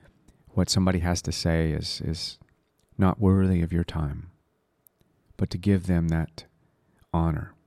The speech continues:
that respect. Even if you don't feel they deserve it, it's a good lesson in, in love to still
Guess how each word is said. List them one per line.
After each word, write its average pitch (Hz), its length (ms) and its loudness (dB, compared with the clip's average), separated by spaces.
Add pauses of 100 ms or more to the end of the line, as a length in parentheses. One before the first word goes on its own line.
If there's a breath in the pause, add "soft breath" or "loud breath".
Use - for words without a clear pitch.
that 80 140 -4
respect. - 540 -8 (1120 soft breath)
Even 123 240 6
if 147 100 -2
you 151 60 4
don't 143 180 2
feel 127 160 2
they 123 80 2
deserve 101 400 4
it, - 260 -8 (380 loud breath)
it's - 140 2
a 117 60 4
good 117 240 4
lesson 98 580 0
in, 78 340 -2
in 80 560 -6 (520)
love 82 400 0 (840)
to 92 100 -4
still 104 420 -2